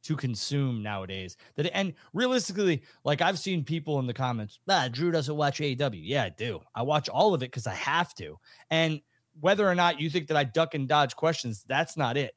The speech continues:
I just take a different approach where I'm not gonna completely hammer s-, <clears throat> excuse me, hammer something that I think is a piece of shit. And at times, both W W E and A E W has stuff that is an absolute turd. But there is, I mean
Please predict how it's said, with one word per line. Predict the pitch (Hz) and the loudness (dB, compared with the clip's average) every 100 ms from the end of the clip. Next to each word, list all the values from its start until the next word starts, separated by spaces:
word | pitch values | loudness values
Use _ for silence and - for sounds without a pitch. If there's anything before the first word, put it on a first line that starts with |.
| - | -4
I | 143 | -2
just | 165 131 | -2 -2
take | 156 127 | -2 -2
a | |
different | 120 139 127 | -6 -6 -6
approach | 110 139 135 - | -4 -2 -2 -2
where | |
I'm | 117 | -2
not | 123 117 | -2 -2
gonna | 113 | -4
completely | 107 107 - 139 - 104 85 - - | -6 -10 -8 -10 -8 -12 -12 -14 -2
hammer | 180 175 180 123 | 0 2 0 -4
s-, | 110 - _ _ _ _ - | -6 -16 _ _ _ _ -10
<clears throat> | - 139 117 | -2 -2 -2
excuse | 104 - 143 | -6 -4 -2
me, | 110 98 - - | -2 -8 -14 -6
hammer | - 202 233 202 | 0 2 4 2
something | - 135 117 110 107 - - | 0 -2 -2 -6 -8 -10 -8
that | 139 | 2
I | 143 131 | 2 2
think | 151 127 | -2 -2
is | 131 113 | -2 -4
a | |
piece | - 131 117 | -4 -4 -2
of | 131 | -4
shit. | 233 233 - | 0 0 -2
And | 110 120 | -6 -6
at | 120 | -6
times, | - 160 180 156 | 0 2 2 0
both | 123 110 | -2 0
W | 143 | 0
W | 156 135 | 0 -2
E | 127 | -2
and | |
A | 120 | -2
E | 131 | -4
W | 113 101 120 - _ - | -6 -6 -6 -8 _ -8
has | 131 123 | -4 -4
stuff | - 135 113 | 0 -2 -2
that | 110 | -8
is | 101 98 | -8 -10
an | 98 | -6
absolute | 131 135 - 131 123 123 | -4 -2 -2 -2 -2 -4
turd. | - 110 78 - _ _ _ | -4 -4 -4 -12 _ _ _
But | - 226 175 - _ _ _ _ _ _ _ _ | 4 4 2 -4 _ _ _ _ _ _ _ _
there | 165 180 | 2 6
is, | 196 147 - | 6 4 2
I | 156 | 2
mean | 165 147 117 | 2 0 -2